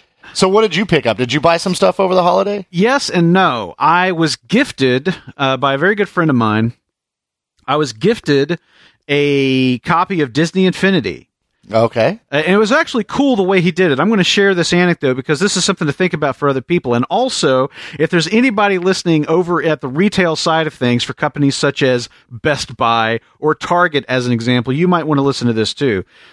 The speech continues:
Speaker 2: So I get a text message from my good buddy Grant, who lives, uh, out in Oregon now, on the other side of the country.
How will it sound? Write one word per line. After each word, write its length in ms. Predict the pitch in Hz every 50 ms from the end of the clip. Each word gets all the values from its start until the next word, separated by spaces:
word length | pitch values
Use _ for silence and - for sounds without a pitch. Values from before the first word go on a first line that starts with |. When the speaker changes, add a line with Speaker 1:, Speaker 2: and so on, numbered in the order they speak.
| _ _
Speaker 2:
So 140 | - 160 165
I 80 | 185
get 100 | 214 214
a 40 | 202
text 340 | - - 226 233 - - 208
message 320 | 208 202 - 196 185 -
from 160 | - 180 170
my 160 | 160 151 147 139 131 _ _ -
good 180 | 160 202 190 156
buddy 180 | 180 170 160
Grant, 520 | 143 127 131 127 120 120 120 120 - - _ _ _ _ _ _ _ _ _ _ _ _ _ _ _ _ _ _ -
who 260 | 151 156 151 143 151 -
lives, 440 | 156 156 170 180 185 175 156 - -
uh, 380 | 165 147 147 151 143 156 160 151 -
out 180 | 147 147 147
in 80 | 143 139 -
Oregon 420 | 147 139 139 131 117 104 107 104
now, 300 | 101 107 104 104 110 110 113 -
on 120 | 113 120
the 120 | 117 123 131
other 80 | 131
side 160 | - - 139 131
of 80 | 127
the 60 | 117
country. 440 | - - 113 104 92 - 95 92 101